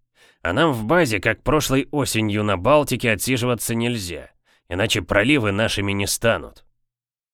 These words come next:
"Вот поэтому мы начали строить эсминцы с торпедным вооружением", с энтузиазмом воскликнул я. "Дались тебе эти эсминцы!"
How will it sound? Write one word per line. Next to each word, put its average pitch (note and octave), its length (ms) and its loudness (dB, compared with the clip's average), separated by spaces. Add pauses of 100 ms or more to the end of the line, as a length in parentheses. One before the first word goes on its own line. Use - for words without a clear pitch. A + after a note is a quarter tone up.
(540)
"Вот G#2 260 -4
поэтому E3+ 360 6
мы D#3 120 6
начали C#3 300 4
строить C3+ 460 2
эсминцы D3+ 440 4
с - 80 -4
торпедным B2 580 2
вооружением", A#2 840 2 (680)
с - 80 -6
энтузиазмом A2+ 720 2
воскликнул G2 600 0
я. E2+ 260 -4 (1080)
"Дались D#3+ 460 4
тебе E3 380 2
эти C#3+ 420 -2 (300)
эсминцы!" C3+ 840 0